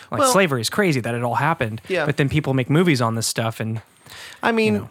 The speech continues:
Speaker 2: but, uh, uh, to, to the same point, who's to say that Ralph Fiennes didn't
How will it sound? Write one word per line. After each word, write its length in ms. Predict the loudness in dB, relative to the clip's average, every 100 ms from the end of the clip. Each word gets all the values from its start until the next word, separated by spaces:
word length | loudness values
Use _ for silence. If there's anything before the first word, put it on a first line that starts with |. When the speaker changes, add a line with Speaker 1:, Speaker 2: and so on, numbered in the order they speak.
| -14
Speaker 2:
but, 420 | -2 0 0 0 0
uh, 40 |
uh, 280 | 0 2 -2 -4 -12
to, 500 | -6 -2 0 -2 -2
to 220 | -6 -8
the 140 | -6 -4
same 380 | -2 -2 -2 -4
point, 500 | -6 -2 0 -2 -6 _ _ _ -12
who's 220 | -8 -6 -6
to 100 | -6
say 260 | -2 -2
that 160 | 0 -2
Ralph 320 | 0 0 0
Fiennes 440 | 0 0 0 -2 -4
didn't 380 | -4 -4 -6